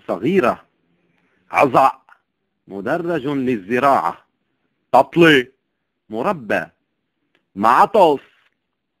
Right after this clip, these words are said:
مات سريعاً. عابو موزة. كثيراً. همشورتي. صاحبتي. همشاريتي. أصحابي. خوشبوش. أصدقاء مقربون.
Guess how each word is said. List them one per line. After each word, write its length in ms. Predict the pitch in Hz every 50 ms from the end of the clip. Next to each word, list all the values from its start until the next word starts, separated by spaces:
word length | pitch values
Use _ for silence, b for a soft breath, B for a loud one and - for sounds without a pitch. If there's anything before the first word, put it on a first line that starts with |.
| _ _ -
مات 500 | 107 120 156 185 185 - - 170 - -
سريعاً. 560 | 170 160 160 156 120 78 80 85 82 78 - _ _ _ _ _ _ _ _ _ _ _ _ _ -
عابو 360 | 101 131 147 170 151 185 185
موزة. 520 | 180 196 220 214 147 120 180 147 - - _ _ _ _ _ _ _ _ _ _ -
كثيراً. 600 | 120 113 - - 202 208 175 127 113 95 82 80 _ _ _ _ _ _ _ _ _ _ _ _ _ -
همشورتي. 840 | - 147 160 160 - - 202 233 247 190 - 220 196 175 160 - - _ _ _ _ _ _ _ _ _ _ _ _ -
صاحبتي. 920 | 139 131 123 113 - - 208 208 147 131 113 - - 107 95 82 80 _ _ _ _ _ _ _ _ _ _ _ _ -
همشاريتي. 1000 | 110 131 160 170 - - 175 165 165 175 196 196 - - 208 185 165 135 - _ _ _ _ _ _ _ _ _ _ _ _ _
أصحابي. 1000 | - 120 120 _ _ _ - - - 165 185 175 135 104 87 80 87 82 78 76 - _ _ _ _ _ _ _ _ _ _ _ _ _ _
خوشبوش. 840 | - - 156 165 151 - 120 147 170 185 185 160 - - - - _ _ _ _ _ _ _ _ _ - 127
أصدقاء 880 | 127 123 _ _ 104 110 120 120 _ - 156 185 190 185 - - 170
مقربون. 1120 | 160 160 151 147 143 - - 156 147 135 135 147 135 117 160 180 151 120 101 92 85 -